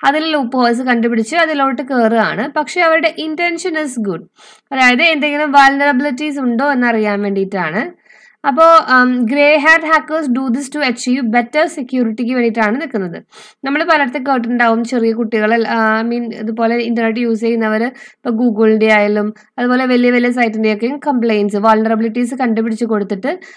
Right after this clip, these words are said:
അവർക്ക് അതിന് വലിയ വലിയ amount ഒക്കെ reward ആയി കിട്ടിയെന്നൊക്കെ കേട്ടിട്ടുണ്ടാവും. അപ്പൊ അവരെയാണ് നമ്മൾ grey ഹാറ്റ്, അതായത്, ആ, ആരും അവരെ ചുമതലപ്പെടുത്തിയിട്ടൊന്നും ഇല്ല അത് കണ്ടുപിടിക്കാൻ. അവര് അവരുടെ സ്വന്തം ഇന്റൻഷനിൽ അത് ചെയ്ത്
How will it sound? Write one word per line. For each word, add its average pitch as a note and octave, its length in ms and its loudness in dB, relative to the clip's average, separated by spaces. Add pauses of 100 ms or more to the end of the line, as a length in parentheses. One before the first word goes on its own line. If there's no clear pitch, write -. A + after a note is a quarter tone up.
(140)
അവർക്ക് D4 240 2
അതിന് C#4 220 0
വലിയ C4 280 -2
വലിയ C4 180 -2
amount A3+ 400 0
ഒക്കെ A3+ 140 -2
reward G#3 360 2
ആയി G3+ 120 0
കിട്ടിയെന്നൊക്കെ G3 440 -2
കേട്ടിട്ടുണ്ടാവും. F#3 520 -4 (320)
അപ്പൊ D4 120 2
അവരെയാണ് D#4 460 4
നമ്മൾ C4+ 180 -2
grey A3+ 320 2
ഹാറ്റ്, G3 300 0
അതായത്, G#3 260 -2
ആ, G#3 360 0
ആരും A#3 400 4
അവരെ D4 320 2
ചുമതലപ്പെടുത്തിയിട്ടൊന്നും B3+ 880 -2
ഇല്ല A3 160 0
അത് G3 100 0
കണ്ടുപിടിക്കാൻ. F#3+ 640 -4
അവര് F3 280 -4
അവരുടെ B3+ 340 0
സ്വന്തം C#4+ 340 -6
ഇന്റൻഷനിൽ A#3+ 540 -4
അത് C#4+ 200 -2
ചെയ്ത് B3 500 -2